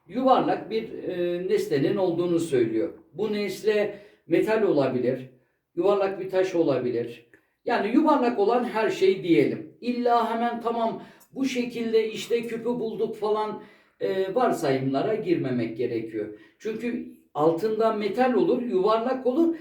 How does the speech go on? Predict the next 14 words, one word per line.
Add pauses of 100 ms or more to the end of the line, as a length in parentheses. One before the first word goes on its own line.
(140)
size
onun
da
şeklini
verebilir. (400)
Evet, (340)
adımımı
atıyorum. (540)
Şu
anda
tam
üstündeyim. (320)
Ayağımı
kaldırıyorum.